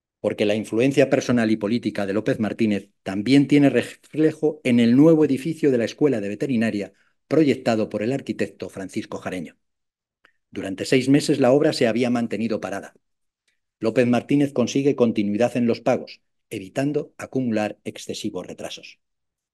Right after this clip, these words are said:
En marzo de mil ochocientos ochenta y uno se forma la, se forma la Junta de Obras, con López Martínez como presidente y Santiago de la Villa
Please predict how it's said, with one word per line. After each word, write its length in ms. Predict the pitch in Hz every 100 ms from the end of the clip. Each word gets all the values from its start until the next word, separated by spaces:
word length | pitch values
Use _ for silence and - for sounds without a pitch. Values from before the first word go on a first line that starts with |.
| _ _ _ _ _
En 140 | - 101
marzo 280 | 135 - 120
de 80 |
mil 160 | 117 113
ochocientos 480 | 113 110 113 104 107
ochenta 340 | - 104 98
y 80 | 113
uno 220 | 147 180 _ _
se 160 | - 117
forma 300 | 127 110 107
la, 120 | 107
se 160 | - 107
forma 300 | - 139 143
la 100 | 107
Junta 340 | - 113 104
de 120 | 101 95
Obras, 340 | 82 - - _ _ _
con 180 | - 98
López 240 | 123 127 104
Martínez 500 | 95 135 135 135 -
como 240 | 110 104
presidente 600 | 104 101 110 107 - - _ _ -
y 100 | 113
Santiago 400 | 98 92 127 113
de 100 | 120
la 80 | 98
Villa 340 | 107 92 -